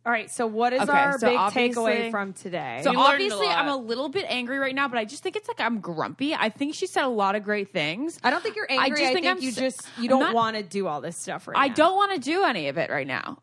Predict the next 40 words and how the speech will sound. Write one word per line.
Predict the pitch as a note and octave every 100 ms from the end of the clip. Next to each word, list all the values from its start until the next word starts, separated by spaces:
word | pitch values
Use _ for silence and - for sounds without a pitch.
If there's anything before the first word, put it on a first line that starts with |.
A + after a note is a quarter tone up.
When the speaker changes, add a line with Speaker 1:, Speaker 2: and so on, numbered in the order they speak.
| -
Speaker 2:
I |
really | A#3 G3+ C4 D4+
don't | B3+ A#3 A3 F3+
want | G3 F#3+ -
to. | F3
I | C#3 -
love | G#3+ G#3+ G3 B3
the | D4+
way | B3+ A#3+
that | A3+
my | A3
dad | F#3+ F3+ E3 F#3
used | G3 -
to | G3+
say, | G3+ F3+ E3+
or | E3 E3 - -
s-, | - - - -
he | G#3 F#3+
was |
just | F#3 G3
like, | G3 - - -
"Stop | - - F4 F4+ F#4 D4
worrying | C4 D4 D4 C#4
about | C4 A#3+ A3
it. | F3+ -
Stop | - F#3+ F3+ -
worrying | D4 D4 C#4+
about | C4
it." | B3
'Cause | B3
I | -
used | E4+
Speaker 3:
He | F#4+
Speaker 2:
to | G4+
Speaker 3:
doesn't | G4
Speaker 2:
literally | C#4 E4
Speaker 3:
want | G4 F#4
you | E4+ E4 D#4
to, | D#4+ D#4+ D4 D4 C4
like, | B3 C#4 -